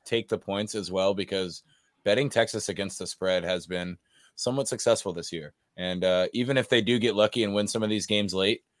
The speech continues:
cover your ass, take that seven and a half while you can. Might even go up. There might be more money coming in on Texas than, than Iowa State.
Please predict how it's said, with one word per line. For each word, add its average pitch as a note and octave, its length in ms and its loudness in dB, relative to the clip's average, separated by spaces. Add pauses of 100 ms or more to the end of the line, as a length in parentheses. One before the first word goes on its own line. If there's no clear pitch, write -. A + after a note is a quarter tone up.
(200)
cover A2+ 200 2
your A2+ 160 6
ass, G#2+ 240 6
take A2 180 0
that A#2 140 2
seven G2+ 260 4
and F#2+ 100 -2
a F#2 40 -2
half G2 220 -2
while G2 120 4
you F2+ 100 -2
can. G2 400 -4 (140)
Might F#2 320 -2
even F3 220 -2
go A#2+ 220 4
up. G2 200 2 (120)
There G#2+ 120 -2
might C#3 240 0
be D3 100 -2
more A#2 180 0
money G#2+ 200 0
coming F#2+ 260 -2
in G2 80 -2
on F2 140 -4
Texas F2 420 -6
than, E2 340 -8
than E2+ 140 -2
Iowa F2 240 0
State. - 340 -2